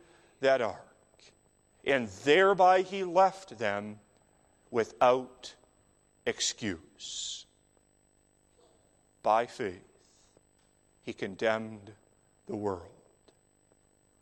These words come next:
He sought to form no alliance with them.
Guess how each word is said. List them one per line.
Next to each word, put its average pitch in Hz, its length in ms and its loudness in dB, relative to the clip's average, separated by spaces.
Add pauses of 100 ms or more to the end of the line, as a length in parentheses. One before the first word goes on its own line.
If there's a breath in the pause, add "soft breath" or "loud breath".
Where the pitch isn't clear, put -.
(120)
He 143 80 -10
sought 127 320 2
to 135 80 -8
form 127 340 -2
no 117 180 2
alliance 113 960 -4 (280)
with 127 200 -4
them. 143 460 -6